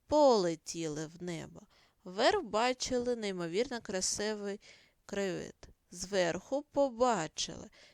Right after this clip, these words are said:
Він дивував нас і чарував. Він здивував нас і зачарував. Отже, вправа шість.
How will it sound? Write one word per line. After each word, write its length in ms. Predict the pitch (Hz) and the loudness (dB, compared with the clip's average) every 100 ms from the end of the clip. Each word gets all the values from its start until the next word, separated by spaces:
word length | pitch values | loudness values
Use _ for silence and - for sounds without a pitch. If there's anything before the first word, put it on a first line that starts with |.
| _ | _
Він 340 | 190 220 262 214 | -8 -4 -4 0
дивував 520 | 202 190 185 196 196 | 0 0 -2 -2 -2
нас 420 | - 240 339 - - | -4 -2 -2 -2 -6
і 200 | 131 269 | -6 -6
чарував. 560 | - 233 214 175 160 - | -4 -4 -2 -4 -8 -10
Він 360 | 196 202 220 180 | -10 -6 -6 -6
здивував 760 | 170 180 175 170 - 247 330 | -6 -2 -2 -2 -2 0 0
нас 280 | 254 196 - | -2 -6 -8
і 200 | - 277 | -6 -6
зачарував. 880 | 302 233 233 - 214 202 165 147 151 - _ _ - - _ _ - _ _ _ _ _ _ _ _ _ _ _ _ _ - | -2 -2 -2 -6 -6 -6 -8 -12 -14 -18 _ _ -20 -20 _ _ -20 _ _ _ _ _ _ _ _ _ _ _ _ _ -18
Отже, 420 | 226 226 196 185 | -4 -2 0 -2
вправа 440 | 185 - 202 196 | -2 0 0 0
шість. 680 | 185 - - 392 - - - | -4 -4 -2 -2 -2 -6 -14